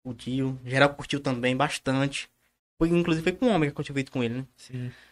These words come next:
Speaker 1: Aí chegando lá, eu falei, falei, "Ei, você me, você me dá uma chance aqui." Falei com o João Felipe. "Você me dá uma chance pra mim entrar na, na, na,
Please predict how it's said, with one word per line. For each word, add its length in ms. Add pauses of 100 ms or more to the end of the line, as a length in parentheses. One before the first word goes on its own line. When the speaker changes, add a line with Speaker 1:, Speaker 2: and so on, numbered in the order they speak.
(300)
Speaker 1:
Aí 400
chegando 400
lá, 300 (1400)
eu 100
falei, 260
falei, 680 (380)
"Ei, 380
você 200
me, 120
você 140
me 100
dá 100
uma 100
chance 200
aqui." 140
Falei 160
com 40
o 40
João 260
Felipe. 320 (400)
"Você 80
me 60
dá 80
uma 60
chance 140
pra 80
mim 100
entrar 180
na, 100
na, 220
na, 520